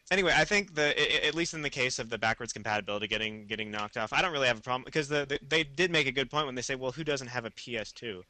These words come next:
I mean, there's no, I don't think there's anybody on the planet who got a P S one and goes, "You know what? I'm gonna skip this generation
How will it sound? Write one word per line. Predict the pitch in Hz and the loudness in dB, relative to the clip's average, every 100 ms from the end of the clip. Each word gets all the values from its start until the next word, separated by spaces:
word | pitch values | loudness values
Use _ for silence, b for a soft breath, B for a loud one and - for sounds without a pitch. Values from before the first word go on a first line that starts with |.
| b b b - | b b b -6
I | |
mean, | 120 120 | -2 0
there's | 120 | 0
no, | 135 139 | 2 4
I | 123 | 6
don't | 143 147 | 6 4
think | 131 | 0
there's | 120 | 0
anybody | 131 123 123 | 2 2 2
on | 120 | 0
the | |
planet | 113 123 117 | -2 -2 0
who | 113 | 2
got | 120 120 | 2 2
a | |
P | - 127 | 0 -2
S | 117 123 | -2 -4
one | 120 | -6
and | |
goes, | 120 120 | -4 -2
"You | |
know | 165 | 2
what? | 226 226 | 4 4
I'm | 160 | 2
gonna | 160 131 | -2 -4
skip | - 160 | 0 -2
this | 139 - | -2 -2
generation | 131 120 120 123 117 | -2 0 -2 -2 -6